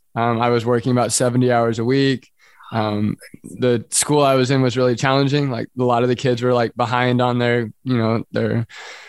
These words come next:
performance, and, like, were acting up, and there were fights at school every week and all this kind of thing. And I was just, like, really, like, challenged in every area of my life. And at the time I was in a long distance relationship with my,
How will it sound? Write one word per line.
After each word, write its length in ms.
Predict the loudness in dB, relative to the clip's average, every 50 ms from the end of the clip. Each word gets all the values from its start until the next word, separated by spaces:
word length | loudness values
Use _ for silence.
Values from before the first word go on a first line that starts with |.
| -20 _ _
performance, 720 | -2 -2 0 2 2 2 4 4 4 4 2 2 0 0
and, 160 | 0 0 2 2
like, 300 | 2 2 0 -2 -4 -10 -12
were 240 | -6 -2 0 2 2
acting 400 | 2 2 0 0 0 2 2 4
up, 300 | 4 4 2 2 0 -2
and 100 | -2 -2
there 80 | 0
were 80 | -2 -2
fights 320 | 0 0 0 0 0 -2
at 100 | -4 -8
school 280 | -8 -4 -2 0 0 2
every 180 | 2 2 2
week 340 | 2 2 2 2 2 0 0
and 120 | -2 0 0
all 100 | 2 2
this 160 | 0 0 0
kind 160 | -2 0 0
of 100 | 0 0
thing. 300 | 0 -2 0 0 0 -2
And 180 | -2 -2 -4 -6 -10 _ -4 0
I 100 | 2 2
was 80 | 2
just, 160 | 2 2 2
like, 140 | 2 0 0 0
really, 800 | 0 2 2 2 4 4 4 4 4 2 2 0 -2 -6 -8 _ _ -20 -20 -20 -10 -4
like, 260 | -4 -2 -2 -4 -6
challenged 540 | -2 0 0 2 2 2 2 2 0 0 0
in 100 | 0 2
every 280 | 2 2 2 2 2
area 180 | 2 2 2 0
of 60 | 2
my 120 | 0 0
life. 420 | 2 2 2 2 2 0 -2 -6 -6 -4
And 320 | -2 0 0 -2 -2 -4
at 120 | -4 -4 -2
the 100 | -2 -2
time 320 | -2 0 0 0 2 2
I 80 | 2 2
was 160 | 2 0 0
in 80 | 0 0
a 80 | 2
long 220 | 2 2 0 0 0
distance 400 | 0 -2 -2 -2 -4 -4 -2 -2
relationship 720 | 0 0 0 0 0 0 -2 -2 -2 0 0 -2 -2 0
with 180 | -2 -4 -2 -2
my, 400 | -2 0 0 0 0 0 -2 -6